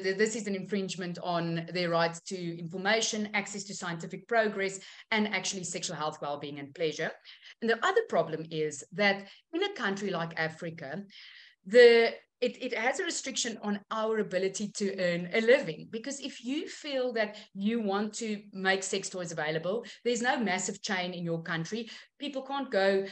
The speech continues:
to, into every suburb and find a sex shop. You want to do your own little business. Everyone else that sells things sells it on Facebook and Instagram, but you can't because it's a product for sexual pleasure. And that's also a form of discrimination, actually.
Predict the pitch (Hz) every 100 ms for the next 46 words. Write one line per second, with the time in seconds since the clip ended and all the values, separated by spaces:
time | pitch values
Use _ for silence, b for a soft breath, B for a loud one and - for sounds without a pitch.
0 | B - 220 214 208 226 202 208 208 226
1 | 190 190 190 190 180 175 165 196 185 185
2 | - - 170 - 233 - 175 180 247 285
3 | 277 208 208 196 190 185 175 170 214 175
4 | - - B B B B B _ - 370
5 | 427 349 269 269 262 269 - 190 - -
6 | - 208 190 175 - - - 165 165 226
7 | - _ - 226 185 185 185 - 175 170
8 | 165 165 - 185 165 185 185 233 220 190
9 | 156 - - B 220 208 196 233 - 156
10 | 143 139 b b 196 190 190 175 - 165
11 | 180 170 - 165 160 151 - 165 160 160
12 | 165 160 143 - - B B - 190 190
13 | 180 - 175 165 165 160 156 156 - 147
14 | - 147 143 139 - - - - - -